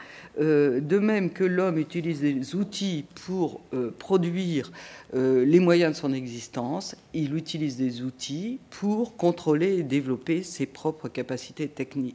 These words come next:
euh, psychiques. Et ces outils sont le fruit d'une histoire. Ils ont été élaborés socialement. Euh, ils reflètent la culture,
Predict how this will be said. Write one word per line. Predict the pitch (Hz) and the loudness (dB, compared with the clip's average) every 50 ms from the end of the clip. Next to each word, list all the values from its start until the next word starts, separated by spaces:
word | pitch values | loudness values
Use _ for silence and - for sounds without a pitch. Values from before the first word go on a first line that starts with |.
| - 135 | -6 -6
euh, | 139 123 120 120 113 113 - - - | -4 -4 -4 -4 -6 -6 -8 -10 -6
psychiques. | - - 143 135 - - 190 240 233 - - - - - - - - - - - - - - - _ _ - - | -2 -2 -2 -2 -2 -4 -6 -6 -6 -8 -14 -20 -20 -20 -20 -20 -20 -20 -20 -20 -18 -18 -20 -20 _ _ 0 4
Et | 277 277 | 6 6
ces | 233 - 196 175 - - | 6 6 2 0 0 -2
outils | 123 117 - - - 123 120 - - - - - - - - - | -6 -8 -8 -6 -6 -6 -6 -6 -8 -12 -16 -20 -20 -20 -20 -14
sont | - - - 220 226 233 240 269 - - - - | -8 -4 2 4 4 4 2 0 -6 -10 -4 0
le | 139 156 165 | 2 2 2
fruit | 165 - - - 143 127 139 175 - | 0 -2 -6 -4 -4 -4 -4 -4 -4
d'une | 190 170 170 156 151 | 0 2 4 4 4
histoire. | 127 - - - - - - - - - - - - _ _ _ _ _ _ _ _ - - - _ - | 4 2 -2 -10 -12 -12 -14 -12 -12 -14 -16 -18 -20 _ _ _ _ _ _ _ _ -20 -20 -20 _ -2
Ils | - 185 180 175 190 | 0 2 4 4 4
ont | 175 | 4
été | 156 156 - 147 127 - - - - | 2 2 0 -4 -4 -6 -6 -2 2
élaborés | 190 214 202 190 165 151 151 139 147 139 | 4 4 4 4 4 4 2 0 0 -2
socialement. | - - 117 - - - - 113 110 - 120 131 - - - - - - - - - - - - - - - _ _ - | -4 -4 -8 -8 -8 -8 -8 -8 -8 -8 -8 -8 -8 -10 -12 -16 -20 -20 -20 -20 -20 -20 -20 -20 -20 -20 -20 _ _ 0
Euh, | 143 135 135 131 131 127 123 120 120 107 107 101 92 - 58 - - - - - - - - - - - 117 | 0 2 2 2 2 2 2 0 0 0 0 -2 -2 -2 -2 -4 -4 -6 -6 -8 -8 -10 -16 -20 -20 -12 -8
ils | 123 156 180 180 180 180 170 160 147 143 | -4 -2 0 2 2 4 4 4 6 8
reflètent | 139 135 127 123 - - 175 180 170 - - - 190 185 180 175 - 165 | 8 8 8 4 4 4 2 2 2 2 0 2 4 4 4 4 2 2
la | 151 147 | 2 2
culture, | - - - - 226 190 175 - - - - 196 190 196 196 185 165 139 - - | 0 -2 -2 -2 -2 -2 -2 -4 -6 -4 -2 -2 0 0 0 0 -2 -2 -4 -8